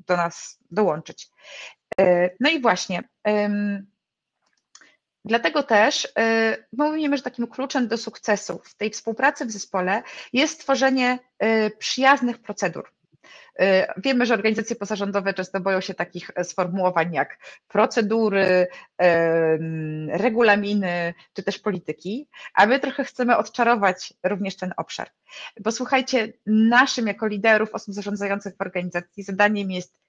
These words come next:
spisać, wdrożyć, bo samo spisanie nie wystarczy,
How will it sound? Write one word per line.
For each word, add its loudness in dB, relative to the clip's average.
spisać, -2
wdrożyć, 2
bo 2
samo -2
spisanie -6
nie -4
wystarczy, -6